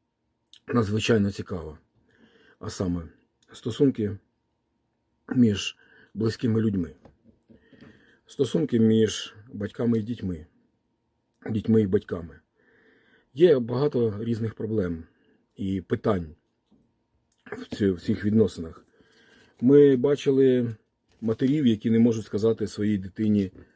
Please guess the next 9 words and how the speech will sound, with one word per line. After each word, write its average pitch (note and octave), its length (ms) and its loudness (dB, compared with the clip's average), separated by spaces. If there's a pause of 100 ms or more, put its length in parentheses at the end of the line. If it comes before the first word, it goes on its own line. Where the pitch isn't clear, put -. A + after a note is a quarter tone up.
(120)
«Я F#2+ 580 -4
люблю F#2+ 280 -4
тебе». D#2+ 220 -14 (1500)
Роками A2+ 480 2
не G#2 100 0
можуть G#2+ 320 2
обійняти G#2 480 -2
свою G2 260 -6
дитину, C3 440 -4